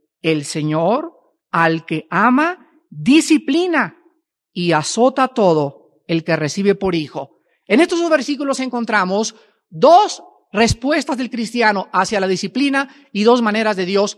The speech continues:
para disciplinarlo. Número uno, muchos cristianos pueden reaccionar menospreciando su disciplina. O sea, ayer te chocaron el coche, ya sabes que te encanta ir, ah, en la carretera Cuernavaca ciento cuarenta, etcétera, etcétera, o mataste a una persona, estás ahorita en la cárcel,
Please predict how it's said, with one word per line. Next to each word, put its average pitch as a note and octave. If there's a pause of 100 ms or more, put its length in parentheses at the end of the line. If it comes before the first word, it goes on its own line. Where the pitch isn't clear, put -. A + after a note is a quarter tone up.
(120)
para F#3+
disciplinarlo. F#3 (200)
Número C#4+
uno, G#3+ (180)
muchos F#4
cristianos C4
pueden B3+
reaccionar A3
menospreciando A3+
su A3+
disciplina. E3 (420)
O G#3
sea, A#3 (220)
ayer C4
te B3+
chocaron A#3
el F#3
coche, C4
ya B3
sabes A#3
que G#3+
te G#3+
encanta A3+
ir, A3+ (280)
ah, F#3
en F#3
la F#3+
carretera G#3
Cuernavaca A3+
ciento A3
cuarenta, A#3+
etcétera, A#3
etcétera, C4+
o A#3
mataste G#3+
a A#3
una G#3+
persona, B3
estás A#3+
ahorita A3+
en G3
la -
cárcel, B3+